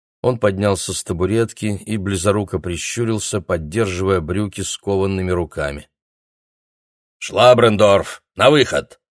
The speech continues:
рявкнул надзиратель, распахнув дверь. Заключенный вышел из камеры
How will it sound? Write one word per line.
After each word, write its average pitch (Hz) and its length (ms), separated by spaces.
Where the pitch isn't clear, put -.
рявкнул 87 540
надзиратель, 85 800
распахнув 87 640
дверь. 78 420
Заключенный 104 640
вышел 104 360
из - 140
камеры 113 520